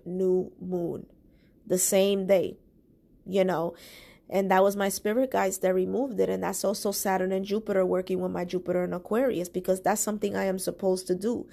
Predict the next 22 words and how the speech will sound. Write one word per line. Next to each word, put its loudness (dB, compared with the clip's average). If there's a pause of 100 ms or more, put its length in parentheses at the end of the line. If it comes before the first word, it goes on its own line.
(260)
That 2
is 2
a 2
part 2
of -2
my 0
alignment. -2 (340)
So 6
what 10
I'm 4
trying 0
to 0
say 4
is 2
that 0
you, -8
you, -6
you -6
need -6
to -2
calm -2
your -2